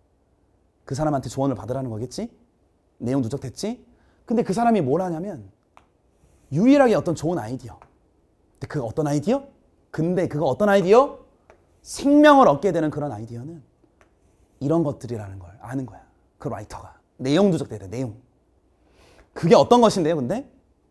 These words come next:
쓰여진 게 진짜 생명을 얻게 되는 거구나. 그걸 아는 라이터에게 조언을 얻으라는 거야.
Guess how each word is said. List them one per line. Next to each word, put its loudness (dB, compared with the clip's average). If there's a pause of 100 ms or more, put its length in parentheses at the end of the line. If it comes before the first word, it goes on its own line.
(260)
쓰여진 4
게 -4
진짜 -8
생명을 -6
얻게 -10
되는 -8
거구나. -18 (920)
그걸 6
아는 0
라이터에게 -8
조언을 -10
얻으라는 -16
거야. -20